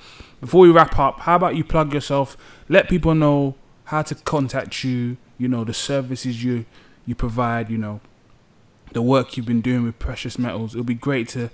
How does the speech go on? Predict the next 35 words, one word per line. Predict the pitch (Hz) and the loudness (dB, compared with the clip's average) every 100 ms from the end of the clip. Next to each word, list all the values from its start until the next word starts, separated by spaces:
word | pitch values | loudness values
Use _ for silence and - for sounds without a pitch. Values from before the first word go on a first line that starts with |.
| - - | -14 -20
for | - 117 | -6 -4
our | 117 | -2
listeners | 127 - 117 - | -4 -6 -10 -8
to | |
know | 113 110 | -8 -8
that, | 110 95 | -10 -10
you | |
know, | 107 104 | -10 -10
they | 104 | -10
can | 113 | -10
get | 107 90 | -8 -8
one-on-one, | 117 113 110 110 110 - - - _ _ | -6 -6 -6 -6 -8 -12 -20 -20 _ _
um, | - 113 104 101 98 101 - | -10 -8 -6 -8 -10 -12 -8
mentoring | 113 143 160 135 117 107 107 | -2 -2 -2 -4 -4 -4 -6
and | 107 | -6
coaching | 143 147 120 107 | -4 -4 -6 -10
from | 101 95 | -10 -12
you. | 98 | -12
So | 110 104 - _ | -12 -12 -18 _
how | 107 127 | -10 -6
about | 127 | -6
you | 117 | -6
just | 110 | -8
give | 113 110 - | -12 -14 -20
them | - 117 110 | -8 -6 -6
the | 107 | -8
information, | 110 110 113 104 104 | -10 -8 -10 -10 -12
how | 107 | -12
they | 101 | -12
can | 104 101 | -12 -12
get | 87 | -14
in | |
touch | 87 82 - | -14 -16 -16
with | |
you? | 101 | -20